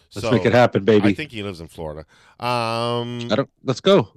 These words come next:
Speaker 1: <laughs>
Speaker 2: <laughs> let's go. Uh, yeah, so that's, that's cool. So yeah,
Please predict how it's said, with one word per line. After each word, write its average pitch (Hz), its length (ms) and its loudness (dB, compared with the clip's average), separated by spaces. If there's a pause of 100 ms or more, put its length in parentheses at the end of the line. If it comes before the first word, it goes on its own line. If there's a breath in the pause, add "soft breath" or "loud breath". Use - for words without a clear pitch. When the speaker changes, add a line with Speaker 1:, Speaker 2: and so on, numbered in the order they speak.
Speaker 1:
<laughs> - 100 -20
Speaker 2:
<laughs> - 120 -12
let's 156 640 0
go. 104 420 -6 (540 soft breath)
Uh, 113 460 -8 (840)
yeah, 160 300 -8
so 139 260 -6
that's, 135 380 -6
that's 123 200 -4
cool. 104 360 -8
So 107 180 -10
yeah, 98 260 -10